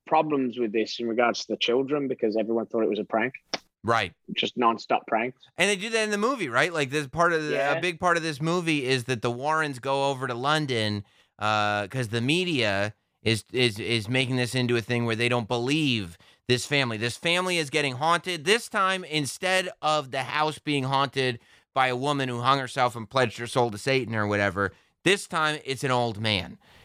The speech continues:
Speaker 2: And the old man, for some reason, I feel, maybe it's because of witches or something like that,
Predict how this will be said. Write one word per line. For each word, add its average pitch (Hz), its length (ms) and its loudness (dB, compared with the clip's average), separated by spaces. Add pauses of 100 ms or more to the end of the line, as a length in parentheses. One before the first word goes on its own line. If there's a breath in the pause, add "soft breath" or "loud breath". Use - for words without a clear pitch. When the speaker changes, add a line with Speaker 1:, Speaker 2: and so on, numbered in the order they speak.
(140 soft breath)
Speaker 2:
And 135 160 -2
the 143 100 -2
old 170 300 0
man, 147 460 0
for 175 80 -4
some 285 260 2
reason, 190 600 0 (340 soft breath)
I 143 120 2
feel, 196 400 -4
maybe 202 180 0
it's 202 100 -2
because 165 300 0
of 110 140 -4
witches 202 680 0
or 202 80 -2
something 202 320 -2
like 190 200 -2
that, 185 260 0